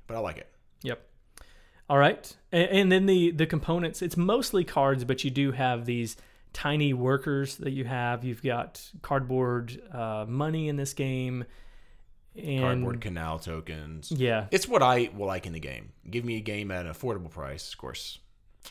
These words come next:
Speaker 2: Well,
Speaker 1: Right now, this isn't
Speaker 2: normally
Speaker 1: affordable.
Speaker 2: this could be an affordable
Speaker 1: Yeah.
Speaker 2: price. But
Speaker 1: Give me a game at an affordable price. Give me some wood pieces, some cardboard, and I'm happy. And so, I'm,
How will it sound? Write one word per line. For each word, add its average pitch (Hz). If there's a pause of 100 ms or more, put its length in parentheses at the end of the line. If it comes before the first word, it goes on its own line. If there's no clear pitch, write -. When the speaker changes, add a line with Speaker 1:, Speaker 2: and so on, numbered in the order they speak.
Speaker 2:
Well, 139
Speaker 1:
Right -
now, 85
this 78
isn't -
Speaker 2:
normally 220
Speaker 1:
affordable. -
Speaker 2:
this 139
could 165
be 131
an 113
affordable 110
Speaker 1:
Yeah. 80
Speaker 2:
price. -
But 123
Speaker 1:
Give 131
me 135
a 131
game 123
at 117
an 107
affordable 110
price. 98
Give 92
me 95
some 90
wood 90
pieces, 90
some 80
cardboard, 85
and 62
I'm 80
happy. 87
And 82
so, 85
I'm, 85